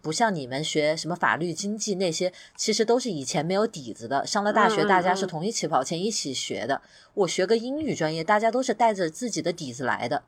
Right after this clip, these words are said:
Speaker 1: 所以我上大学有很多都是在啃老底。我上大学很佛，我绝对不刻苦，绝-，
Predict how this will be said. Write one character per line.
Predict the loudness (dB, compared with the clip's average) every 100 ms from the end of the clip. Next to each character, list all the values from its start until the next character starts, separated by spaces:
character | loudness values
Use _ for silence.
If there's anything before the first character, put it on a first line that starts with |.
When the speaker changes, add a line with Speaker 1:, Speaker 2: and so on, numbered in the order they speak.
| _ _ -20
Speaker 1:
所 | -4 0
以 | 2
我 | 2 0
上 | -2 2
大 | 2 2
学 | 0 0 -2 0
有 | 2
很 | 2 0 -4
多 | -4 -2
都 | 0
是 | 0
在 | 0 0
啃 | 0 0
老 | 0 0
底。 | -4 -12 _ _ _ _ _ _
我 | -2 0
上 | 2 4
大 | 6 4
学 | 2 -2
很 | 0 0 0
佛， | -8 -6 -4 0 -2 -2 _ _ _ _
我 | -2 0
绝 | -2 -2 0
对 | 4 2
不 | 2
刻 | -2 -2 -2
苦， | -4 -12 -12
绝-， | -10 -10 -8 -8